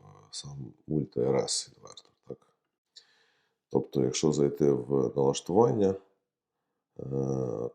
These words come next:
налаштування системи, батареї, монітор батареї, ось,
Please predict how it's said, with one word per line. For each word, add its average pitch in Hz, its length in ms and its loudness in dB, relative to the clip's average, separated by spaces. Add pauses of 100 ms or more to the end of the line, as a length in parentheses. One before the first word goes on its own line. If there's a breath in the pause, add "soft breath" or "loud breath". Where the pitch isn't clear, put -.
(180)
налаштування 71 640 0
системи, 95 640 4 (640)
батареї, - 680 4 (840)
монітор 80 380 2
батареї, 101 600 4 (380)
ось, - 460 -6